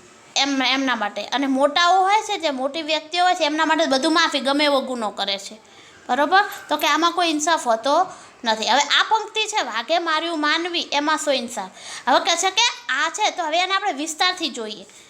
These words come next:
બરોબર? "ન્યાય નીતિ સૌ ગરીબને, મોટાઓને સૌ વાઘે માર્યું માનવી, એમાં શો ઇન્સાફ". હવે આ પંક્તિ છે, તો એમાં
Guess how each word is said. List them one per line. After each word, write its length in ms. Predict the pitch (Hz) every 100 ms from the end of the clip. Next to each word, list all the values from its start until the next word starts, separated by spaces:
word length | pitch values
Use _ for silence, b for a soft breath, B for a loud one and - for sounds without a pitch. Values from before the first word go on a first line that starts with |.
| B -
બરોબર? 280 | 240 302 392
"ન્યાય 320 | 277 262 311
નીતિ 300 | 330 330 349
સૌ 200 | 339 339
ગરીબને, 440 | 269 277 320 320
મોટાઓને 540 | 311 269 294 311 302 294
સૌ 160 | 294
વાઘે 340 | 233 208 220 302
માર્યું 380 | 294 294 302 262
માનવી, 380 | 254 277 285
એમાં 260 | 262 262 254
શો 140 | -
ઇન્સાફ". 360 | 220 214 - 202 B B B B
હવે 80 | 254
આ 240 | 330 285 320
પંક્તિ 440 | 403 403 403 415
છે, 240 | 415 440
તો 100 | 359 359
એમાં 480 | 285 294 339 415 571